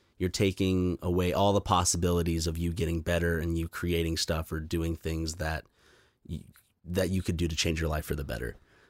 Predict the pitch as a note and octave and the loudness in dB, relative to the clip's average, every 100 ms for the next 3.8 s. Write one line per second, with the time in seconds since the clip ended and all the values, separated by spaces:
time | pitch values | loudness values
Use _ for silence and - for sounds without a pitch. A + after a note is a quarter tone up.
0 | _ - F#2 D#2+ D#2+ E2 - - _ - | _ 0 4 4 4 0 -6 -20 _ -2
1 | - - F#2 F2+ F2+ - G#2+ A2+ A2 G2 | 2 4 6 6 4 4 6 8 8 8
2 | A#2 B2 B2 A#2+ A#2+ C3+ - _ - G#2+ | 6 8 8 8 8 4 0 _ 2 6
3 | G2+ G2 F#2+ - A#2 - F#2+ | 6 6 4 4 4 6 4